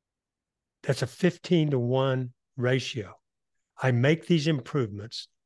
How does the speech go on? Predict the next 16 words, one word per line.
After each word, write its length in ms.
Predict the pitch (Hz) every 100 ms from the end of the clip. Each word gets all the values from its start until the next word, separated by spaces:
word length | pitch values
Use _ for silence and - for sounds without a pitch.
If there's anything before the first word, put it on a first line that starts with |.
| -
to 80 |
get 240 | 117 117 110
one 320 | 104 123 151
percent 460 | 151 147 - 151 -
better. 380 | 120 107 95 135 _ _ _ _ _ _ _ _ _
What 200 | 135 160
happens 500 | 120 135 120 135 120
to 100 | -
my 120 | 120
net 240 | 113 120 127
profit? 340 | - 120 117
It 120 | 110
goes 200 | 117 113
up 120 | 113 -
fifteen 480 | - 117 - 120 110
percent. 380 | 110 101 117